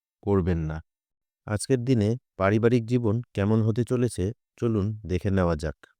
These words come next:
আজ পরিবারে খুব চিন্তাভাবনা করে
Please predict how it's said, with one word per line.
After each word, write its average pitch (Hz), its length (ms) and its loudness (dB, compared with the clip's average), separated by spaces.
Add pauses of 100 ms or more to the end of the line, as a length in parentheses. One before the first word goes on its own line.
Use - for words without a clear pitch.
(840)
আজ 120 200 2 (220)
পরিবারে 117 520 6 (340)
খুব 120 200 2 (320)
চিন্তাভাবনা 113 640 0
করে 113 240 0